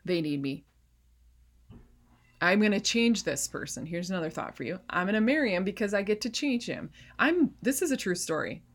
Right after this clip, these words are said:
People came to me in my, fir-, fir-, so I was married pre-, previously, um, two thousand one, and in the military, Lord help us all. And many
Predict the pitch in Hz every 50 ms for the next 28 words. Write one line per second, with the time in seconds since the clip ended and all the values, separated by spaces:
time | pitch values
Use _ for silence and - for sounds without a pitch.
0 | _ _ - - _ _ - - - - - - - - - - - - - 254
1 | 285 277 330 302 - - - 226 226 262 254 180 127 - - 143 - _ - -
2 | 175 139 - - - - - 180 175 143 147 160 - - 160 - - - - 170
3 | 139 165 156 - - 185 165 156 151 156 151 156 156 156 160 156 160 160 180 185
4 | - - - - - - 185 170 143 143 - - - - - 214 - _ _ _
5 | _ _ - - - _ - - - 156 156 151 143 147 139 135 135 131 131 147
6 | 151 _ _ _ _ _ _ _ _ _ _ _ _ _ _ _ _ - - -
7 | - - - - - 180 170 175 165 160 185 202 175 147 131 147 175 - - -
8 | - - - - - - - - - - - _ _ - - 208 196 185 180 175
9 | 180 175 180 - - - - - 180 180 - 180 175 208 226 170 143 160 - 165
10 | 139 147 143 160 202 190 - _ _ _ _ _ _ _ _ - - 156 156 147
11 | 165 151 - - 185 - - 143 143 156 170 - _ _ _ _ - 185 185 180
12 | 170 165 165 - _ _ _ - 151 151 156 170 202 247 214 139 - - -